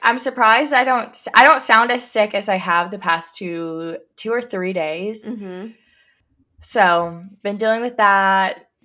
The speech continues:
Speaker 1: Technically, when this episode comes out, I'll, I'll already be in Nashville, but I'm still
Speaker 2: Yay!
Speaker 1: packing up right now. <laughs> So, it just sucks being, like,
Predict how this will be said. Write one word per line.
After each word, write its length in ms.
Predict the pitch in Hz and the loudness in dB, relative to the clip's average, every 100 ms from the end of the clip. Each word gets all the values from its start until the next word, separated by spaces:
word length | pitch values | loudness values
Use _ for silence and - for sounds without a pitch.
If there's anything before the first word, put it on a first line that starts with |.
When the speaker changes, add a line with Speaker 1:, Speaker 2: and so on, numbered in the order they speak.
| _ | _
Speaker 1:
Technically, 500 | 240 214 226 226 233 | -2 -2 -2 -6 -4
when 140 | 233 | -4
this 160 | 233 240 | -6 -2
episode 380 | 214 220 226 220 | -2 -2 -6 -6
comes 240 | 240 226 | -8 0
out, 240 | 208 202 - | 2 2 4
I'll, 240 | 208 - - _ | 0 0 -10 _
I'll 200 | 208 214 - | 6 6 4
already 260 | 185 190 | 2 0
be 100 | 202 | -4
in 100 | 220 | -4
Nashville, 680 | 208 175 185 - 180 170 170 - | 0 0 0 -4 -2 -2 -4 -2
but 260 | 170 165 | 2 2
I'm 140 | 160 175 | 0 -8
still 300 | - 208 220 | -6 -4 0
Speaker 2:
Yay! 60 | |
Speaker 1:
packing 380 | 294 - 679 719 | 2 4 6 6
up 220 | 302 719 | 6 4
right 260 | 719 226 220 | 4 2 2
now. 760 | 220 214 208 202 208 208 220 269 302 | 4 8 8 8 8 8 8 6 2
<laughs> 40 | - - 247 - - - _ | -2 -2 -2 -2 -8 -8 _
So, 540 | - - 262 226 208 208 - - - - - - _ _ | -20 -2 0 2 0 -4 -18 -20 -20 -20 -20 -20 _ _
it 140 | 269 | -2
just 300 | 269 269 269 | 0 -2 0
sucks 320 | 269 240 254 233 | 0 0 0 -8
being, 260 | 240 226 | -8 -6
like, 380 | 220 190 190 - | -4 -6 -6 -18